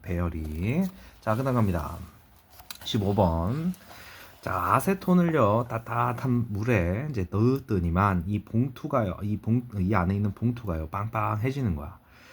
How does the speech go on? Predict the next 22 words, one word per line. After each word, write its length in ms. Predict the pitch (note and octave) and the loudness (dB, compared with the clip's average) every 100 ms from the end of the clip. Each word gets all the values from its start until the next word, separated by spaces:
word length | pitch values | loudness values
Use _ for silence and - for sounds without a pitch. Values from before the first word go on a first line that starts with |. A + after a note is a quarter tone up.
| - - - | -20 -20 -6
액체였던 720 | A2 A#2+ - F3+ F3+ C#3 B2+ - | -4 -2 2 4 4 0 0 0
아세톤이 680 | F#2+ B2+ B2+ B2+ A2+ A#2 | -2 -2 -4 -2 0 0
기체로 560 | A#2 - G2+ - D3+ D3 | -4 -8 -8 -4 -2 -2
바뀌면서요, 720 | G2 E2 A#2 A2+ A2 G2+ E2+ - | -4 -4 0 2 2 2 0 -2
부피가 400 | A2+ - B2 G#2+ | -8 -2 0 0
어떻게 300 | - F#2 E2+ | -2 -4 -4
돼요? 340 | F#2 B2+ D3+ - _ | -2 -2 -2 -8 _
증가가 920 | - F#2+ A#2 C3 A2+ - - - A#2+ | -6 2 2 4 2 0 -8 -6 -2
되겠죠. 720 | B2 D#2+ D#2+ - D#2+ E2 C#3+ F3 - - _ | -2 -2 -6 -6 -4 -2 -2 -4 -10 -20 _
그러니까 220 | A#2 A2 | -4 0
액체가 340 | G2+ - C#3+ C3 | 0 0 -2 -2
기체되니까 840 | - - F#2+ F2 E2 A#2 C#3 E3 E3+ | -6 -8 -2 -2 -2 -2 0 -2 -4
기화 400 | - F2 E2 F#2 | -8 -6 -4 -4
맞고요. 960 | E2 D2+ - A2+ G2+ D#2 D2 E2+ C#3+ F3 - - - - - - _ - - | -4 -8 -6 -2 0 0 -4 -4 -4 -6 -10 -20 -20 -20 -20 -20 _ -16 -6
액체가 340 | A#2+ D#3+ D#3 | -4 0 0
기체가 380 | - A#2 D3 C#3 | 0 -2 0 2
되면 340 | B2+ C3 D3 G#2+ | 2 0 0 -2
입자 240 | G2 C3+ | -4 -4
사이 200 | A2+ A#2 | -2 0
거리는 360 | F#2+ F2+ A#2 B2 | 0 0 0 -2
멀어지죠. 680 | C#2+ G2+ C3+ D#2+ D2+ F2 D#2 - _ _ _ - | -2 0 0 -2 -6 -6 -8 -16 _ _ _ -12
됐어요? 420 | F2+ A#2+ C#3+ F3 | -6 0 0 0